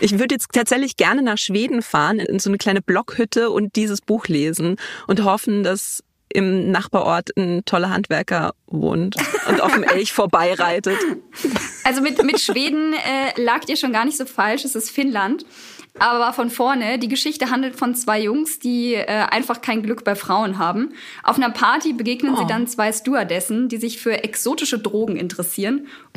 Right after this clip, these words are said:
Speaker 2: und vor allem für Männer, die diesen Stoff anbieten. Und dabei finden sie raus, dass die beste Droge der Welt der Urin von einem Elch ist, der psychogene Pilze gefressen hat.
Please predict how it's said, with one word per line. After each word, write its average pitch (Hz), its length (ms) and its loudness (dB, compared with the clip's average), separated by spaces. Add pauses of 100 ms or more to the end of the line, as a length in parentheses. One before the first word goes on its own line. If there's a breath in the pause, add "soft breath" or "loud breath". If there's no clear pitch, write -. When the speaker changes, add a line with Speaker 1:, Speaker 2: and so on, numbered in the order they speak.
(140)
Speaker 2:
und 339 200 2
vor - 300 2
allem 208 180 2
für 220 120 0
Männer, 240 420 0
die 226 140 -4
diesen 226 220 0
Stoff 214 280 -2
anbieten. 226 640 0 (400 loud breath)
Und 233 320 2
dabei 254 240 4
finden 254 260 -2
sie 220 80 0
raus, 233 400 2
dass 240 140 -4
die 226 80 -2
beste 233 340 -2
Droge 240 300 0
der 220 160 0
Welt 202 480 -2
der - 120 2
Urin 226 280 0
von 262 160 -2
einem 214 280 -2
Elch 262 300 -2
ist, - 380 -4
der 208 60 -2
psychogene 226 600 -2
Pilze 262 540 -4
gefressen 165 500 -4
hat. 165 220 -6